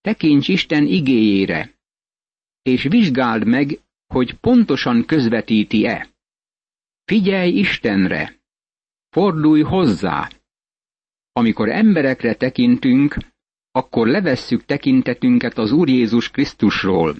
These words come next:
Ez történt itt Samáriában is. De amikor hittek Fülöpnek, aki az Isten országáról és a Jézus Krisztus nevéről szóló evangéliumot hirdette, megkeresztelkedtek,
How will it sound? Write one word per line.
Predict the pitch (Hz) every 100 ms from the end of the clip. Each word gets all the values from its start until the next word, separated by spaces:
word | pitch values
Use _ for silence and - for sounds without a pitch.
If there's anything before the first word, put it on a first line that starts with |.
| - _ _ _ _ _ _ _ _
Ez | 196 208
történt | - 147 147 - 135 135
itt | - 131
Samáriában | - 185 147 117 101 95 95 90 87 92
is. | 90 120 - - - _ _ _ _ _ _ _
De | 120
amikor | 120 185 175 127 113
hittek | 180 220 _ 117 -
Fülöpnek, | 143 127 131 131 143 156 - _ _ _ _ _ _ _
aki | 127 123 117
az | 107
Isten | 101 113 - 147
országáról | 123 135 127 135 127 117 120 117 120 120
és | - 113 -
a |
Jézus | 104 135 214 160 151
Krisztus | - 135 - 123 -
nevéről | 127 147 135 123 120 117
szóló | 117 123 117 110 107
evangéliumot | 151 147 143 131 123 120 117 117 107 101
hirdette, | - 123 117 110 123 _ 143 156 _ _ _
megkeresztelkedtek, | 208 202 131 107 101 - 101 98 90 - - 95 -